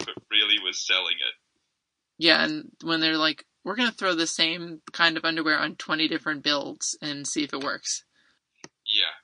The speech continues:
Speaker 1: and
Speaker 2: So
Speaker 1: when you've got very fit men, the underwear to not look flattering on them. Ugh.
Speaker 2: Yeah, if it can't look good on, good on hot people, how's it gonna look on ugly people?
Speaker 1: <laughs> Yeah.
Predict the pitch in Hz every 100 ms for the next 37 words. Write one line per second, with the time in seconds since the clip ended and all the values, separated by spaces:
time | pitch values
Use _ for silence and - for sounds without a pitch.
0 | _ _ - 120 123 147 - - 156 170
1 | 160 - 147 - _ - 120 117 113 110
2 | 95 _ 110 104 92 92 _ _ - -
3 | - 101 113 120 104 98 107 104 - 98
4 | - 95 87 101 101 98 92 85 92 107
5 | - _ _ _ - - - _ _ _
6 | 104 98 92 90 - - _ - - -
7 | - - - 165 165 202 220 - 185 156
8 | 143 156 151 143 156 165 139 - 143 151
9 | 165 156 156 143 143 147 135 135 - 127
10 | - 131 - - - 135 127 113 104 107